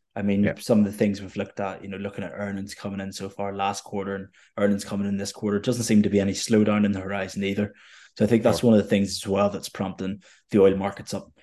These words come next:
Speaker 1: If we started seeing the production cuts, Jonathan, and started also seeing maybe companies coming out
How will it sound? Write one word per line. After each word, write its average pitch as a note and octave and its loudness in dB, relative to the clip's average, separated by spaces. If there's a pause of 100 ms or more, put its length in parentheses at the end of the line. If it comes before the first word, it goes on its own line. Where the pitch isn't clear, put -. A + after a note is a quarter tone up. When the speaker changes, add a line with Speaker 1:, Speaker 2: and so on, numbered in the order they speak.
(180)
Speaker 1:
If G#2+ -6
we G#2+ 4
started A#2 4
seeing A2+ 6
the G#2 8
production G#2 0
cuts, - -6
Jonathan, G2+ -2
and G2 -8
started G2 0
also G2 -2
seeing F#2+ -2
maybe F#2+ -6
companies G2+ -6
coming G2 -6
out F#2 -4